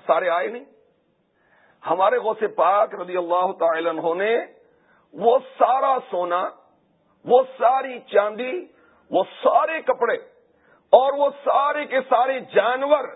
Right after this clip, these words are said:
بکریوں کا ریوڑ، گایوں کا ریوڑ، بیلوں کا ریوڑ، وہ سب کا سب وہ بوڑھے میاں بیوی جو تھے ان کو پیش کیا، رات بسر کر کے صبح تشریف لے گئے۔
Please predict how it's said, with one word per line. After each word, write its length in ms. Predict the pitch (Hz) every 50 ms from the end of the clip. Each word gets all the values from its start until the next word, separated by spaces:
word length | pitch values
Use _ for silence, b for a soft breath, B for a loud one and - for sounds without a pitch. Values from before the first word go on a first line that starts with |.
| - _ _ _
بکریوں 480 | - 208 285 285 - - 269 277 277 262
کا 140 | 208 254 254
ریوڑ، 380 | 247 247 240 220 208 202 190 185 170
گایوں 300 | 220 247 269 269 269 262
کا 180 | - 247 247 233
ریوڑ، 340 | 233 233 226 220 220 208
بیلوں 380 | 196 180 233 254 269 262 269 262
کا 140 | 269 247 226
ریوڑ، 320 | 220 214 220 208 190 - - B B B B B B
وہ 220 | - 202 - - 240 - -
سب 220 | - - - - -
کا 120 | 226 233 233 -
سب 140 | - 247 285 - - - - _ _ _ _ _ _ _ _ _ _ _ _ _ _ _ _ _
وہ 80 | - 175
بوڑھے 400 | 170 160 185 214 226 226 220 190
میاں 280 | 185 196 202 208 208 196
بیوی 280 | 175 190 202 202 208
جو 120 | 190 196 185
تھے 400 | - - 185 - - - - - _ _ _ _ _ -
ان 140 | - 208 226
کو 160 | 202 196 233
پیش 380 | 233 233 - 208 214 214 214 214
کیا، 320 | - 196 208 226 220 202
رات 320 | 175 160 165 170 196 208 190 185
بسر 300 | 185 185 - 208 180 175
کر 180 | - 160 165
کے 180 | - - - 175
صبح 240 | - 151 143 139 131
تشریف 380 | - - - - 120 107 104
لے 80 | 101 98
گئے۔ 140 | 95 -